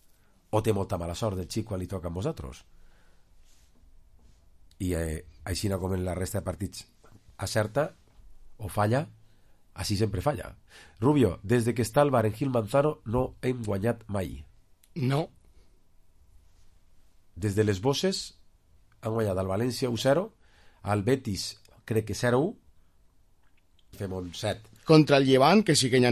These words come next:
Speaker 2: accions polèmiques, contra el València, que també, i ahir.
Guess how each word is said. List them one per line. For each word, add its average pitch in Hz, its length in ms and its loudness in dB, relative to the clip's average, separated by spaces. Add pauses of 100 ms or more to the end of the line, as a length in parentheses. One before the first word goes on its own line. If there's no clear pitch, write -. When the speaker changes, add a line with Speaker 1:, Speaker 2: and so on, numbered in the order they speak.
Speaker 2:
accions 123 300 0
polèmiques, 180 480 6
contra 156 260 8
el 131 60 6
València, 135 320 6
que 117 120 2
també, 120 260 4 (320)
i 139 260 4
ahir. 131 320 0